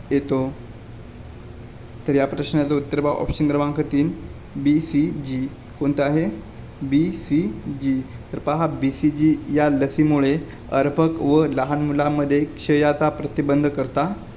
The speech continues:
येतो. प्रश्न क्रमांक सतरा, मूलभूत अधिकारांचा समावेश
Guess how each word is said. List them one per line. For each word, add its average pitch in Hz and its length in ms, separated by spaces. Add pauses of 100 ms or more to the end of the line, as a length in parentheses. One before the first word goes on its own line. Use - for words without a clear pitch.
(180)
येतो. 131 420 (3000)
प्रश्न 143 340
क्रमांक 156 340
सतरा, 151 520 (400)
मूलभूत 143 380 (160)
अधिकारांचा 143 680
समावेश 139 640